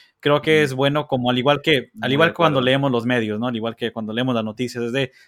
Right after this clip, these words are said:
Speaker 1: aprende lo suficiente para estar enterado del ambiente en tech, porque obviamente cuando hablas con colegas quieres estar al tanto de qué es lo que está pasando en tecnologías, cómo está evolucionando, ah, stacks alrededor de la, al-, alre-, alrededor de empresas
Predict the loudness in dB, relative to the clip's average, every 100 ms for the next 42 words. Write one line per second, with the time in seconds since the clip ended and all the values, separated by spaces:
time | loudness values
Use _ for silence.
0 | _ -6 0 2 2 -2 -2 -6 -4 -4
1 | -4 -8 -4 -4 -2 -2 -2 -2 -2 -2
2 | -2 -4 -8 _ _ -6 -4 -2 -2 -2
3 | -4 -2 -2 -2 -4 -2 0 0 -2 -4
4 | -4 -2 -2 -4 -6 -4 -2 0 -2 -4
5 | -2 -2 -4 -10 -20 _ -14 -2 0 2
6 | 2 0 0 -2 -2 -2 -4 -4 -8 -8
7 | -8 -6 -6 -8 -14 -18 -10 -4 -2 -2
8 | -6 -8 -4 -4 -4 -6 _ -8 -6 -4
9 | -6 -4 0 0 2 2 2 -2 _ _
10 | -6 -2 0 -2 0 2 2 0 -4 -2
11 | 0 0 2 2 2 -2 -4 -6 -6 -6
12 | -6 -6 -6 -4 -4 -2 -4 -2 -2 0
13 | -4 -6